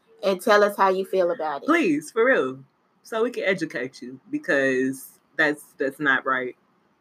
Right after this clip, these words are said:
Speaker 2: It ain't right.
Speaker 1: You cannot justify what happened.
Speaker 2: Mm-mm.
Speaker 1: And this don't, listen, let's take away the black from it.
Speaker 2: Mm-hmm. This is America, land of the goddamn free.
Speaker 1: Let's talk, let's take away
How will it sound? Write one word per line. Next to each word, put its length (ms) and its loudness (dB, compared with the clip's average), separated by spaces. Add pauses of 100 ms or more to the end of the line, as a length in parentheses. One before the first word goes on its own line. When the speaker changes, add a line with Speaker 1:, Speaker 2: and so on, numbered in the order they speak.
(300)
Speaker 2:
It 100 -8
ain't 160 -8
right. 120 -4
Speaker 1:
You 80 2
cannot 400 6
justify 640 6 (100)
what 240 4
happened. 480 -4 (100)
Speaker 2:
Mm-mm. 160 -14
Speaker 1:
And 160 6
this 140 2
don't, 320 8 (340)
listen, 420 6
let's 220 0
take 160 0
away 220 6
the 80 2
black 340 4
from 280 -2
it. 80 -10
Speaker 2:
Mm-hmm. 240 2 (180)
This 200 4
is 80 2
America, 680 4 (100)
land 320 2
of 160 -2
the 80 0
goddamn 480 2
free. 320 -2
Speaker 1:
Let's 240 6
talk, 220 4 (160)
let's 300 2
take 200 0
away 480 8